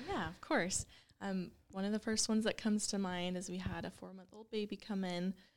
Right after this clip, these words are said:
super fussy. The mom was like, "I've kind of tried everything. I've taken her to the pediatrician. They haven't found anything." Kind of the same thing, like, "She's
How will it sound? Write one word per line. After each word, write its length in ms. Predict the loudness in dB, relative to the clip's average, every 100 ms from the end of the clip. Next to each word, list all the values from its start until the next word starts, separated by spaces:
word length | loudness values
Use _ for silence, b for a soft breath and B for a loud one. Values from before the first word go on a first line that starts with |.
| _
super 460 | -18 -10 -6 -4 -4
fussy. 600 | 0 0 0 -4 -8 -8
The 100 | -4
mom 240 | -4 -4
was 160 | -6 -8
like, 140 | -12 -14
"I've 160 | -14
kind 220 | -8 -4 -4
of 80 |
tried 240 | -2 -2 0
everything. 400 | -2 -2 -6 -10 -12
I've 100 | -14
taken 280 | -14 -14
her 60 | -16
to 120 | -6
the 80 | -4
pediatrician. 960 | -2 -2 -2 0 0 2 2 2 0 -2 -8 _ _ _ -10
They 60 |
haven't 240 | -8 -8 -4
found 240 | 2 6
anything." 680 | 8 6 4 2 2 2 2
Kind 200 | 0 -2
of 80 | -2
the 80 | -4
same 260 | -10 -14
thing, 180 | -18 -18
like, 140 | -16 -10
"She's 460 | -8 -8 -12 -18